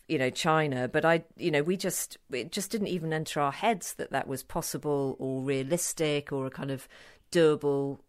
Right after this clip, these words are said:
thing. So no, I'm, I, you know, I have very little knowledge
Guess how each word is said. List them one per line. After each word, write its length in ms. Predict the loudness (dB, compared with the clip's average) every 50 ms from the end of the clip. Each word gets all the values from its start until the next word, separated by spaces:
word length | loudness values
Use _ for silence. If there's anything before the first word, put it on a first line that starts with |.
| _ -18
thing. 680 | -16 -4 0 2 2 2 2 0 -2 -4 -4 -4 -6 -8 -8
So 440 | -8 -2 2 4 6 6 6 4 2
no, 400 | 0 2 4 4 4 4 2 0 -6 _ -8 -4
I'm, 260 | -4 -4 -4 -6 -10 -10 -6
I, 300 | -6 -4 -2 -2 -4 -6 -8 -12 -10 -8
you 100 | -6 -6
know, 160 | -4 -6 -6 -4
I 120 | -4 -4 -4
have 280 | -4 -4 -6 -6 -8 -14 _ -20 -8 4
very 280 | 8 8 8 8 8 4
little 260 | 0 -2 -4 -4 -4
knowledge 540 | -2 -2 -2 -2 -4 -4 -6 -6 -10 -12